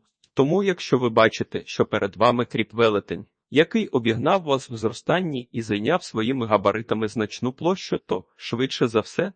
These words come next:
це не кріп. Набагато складніше впізнати рослину, якщо воно молоде. Почніть з огляду з невеликої відстані.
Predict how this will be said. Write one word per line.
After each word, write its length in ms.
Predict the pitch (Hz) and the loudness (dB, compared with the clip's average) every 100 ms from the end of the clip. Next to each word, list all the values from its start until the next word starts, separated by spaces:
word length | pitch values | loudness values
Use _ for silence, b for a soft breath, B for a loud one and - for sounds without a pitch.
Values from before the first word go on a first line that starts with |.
| _ | _
це 200 | - - | -4 -2
не 120 | 190 170 | 0 -2
кріп. 360 | - 101 - - _ 123 | -6 -8 -10 -20 _ 2
Набагато 600 | 123 117 131 160 - 180 | 4 6 6 6 4 -2
складніше 600 | - 165 170 196 180 165 | -2 -2 0 -2 0 -2
впізнати 640 | - 147 127 110 104 101 | -2 -4 0 0 0 -2
рослину, 560 | 107 - 127 165 147 | -4 -4 0 0 0
якщо 380 | 113 110 - 156 | -2 -4 -2 -2
воно 240 | 165 165 175 | 0 -2 -2
молоде. 480 | 160 151 104 92 - _ | 2 2 2 -2 -6 _
Почніть 580 | 117 - - 208 202 - - | -2 -2 0 -2 -2 -10 -12
з 120 | 117 | -2
огляду 380 | 135 131 120 113 | 0 0 0 0
з 120 | - | 0
невеликої 560 | 113 127 131 - 110 101 | 0 0 -2 -2 -2 -2
відстані. 600 | 107 - - 107 110 | -4 -6 -2 -2 -4